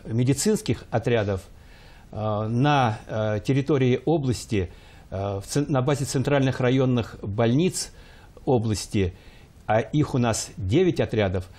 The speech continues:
э, в летний период является крайне важным, э, подспорьем для, э,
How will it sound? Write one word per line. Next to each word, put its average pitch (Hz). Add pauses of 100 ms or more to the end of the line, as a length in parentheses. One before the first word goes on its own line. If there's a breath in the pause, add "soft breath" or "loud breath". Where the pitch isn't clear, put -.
(280 loud breath)
э, 101
в 101
летний 131
период 147 (300 loud breath)
является 127 (160 loud breath)
крайне 123
важным, 113 (640 loud breath)
э, 95 (140)
подспорьем 120
для, 117 (100)
э, 101